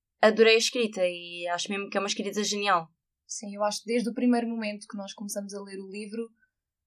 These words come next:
Speaker 2: ficamos ali numa sensação, por exemplo, já,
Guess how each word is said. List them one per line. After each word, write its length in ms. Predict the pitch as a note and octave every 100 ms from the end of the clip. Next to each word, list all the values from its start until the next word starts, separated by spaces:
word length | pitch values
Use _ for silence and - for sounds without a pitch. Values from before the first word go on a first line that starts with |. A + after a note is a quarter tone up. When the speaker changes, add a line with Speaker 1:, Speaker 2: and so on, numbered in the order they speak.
| _
Speaker 2:
ficamos 400 | - A#3+ B3+ B3
ali 180 | A#3+ A#3+
numa 200 | B3 A#3
sensação, 480 | B3+ A#3+ - B3 B3+
por 100 | G3
exemplo, 560 | F#3 F#3+ F3+ F3 F3+ F3+
já, 240 | F#3 F#3